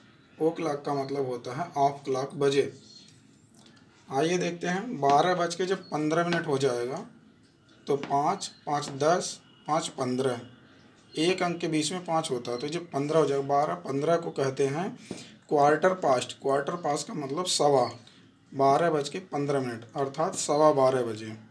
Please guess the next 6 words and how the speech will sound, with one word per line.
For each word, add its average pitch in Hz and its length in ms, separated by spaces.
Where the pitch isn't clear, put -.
और 165 400
ये 160 220
इसमें 175 360
क्या 185 180
है, 190 160
पाँच, 156 520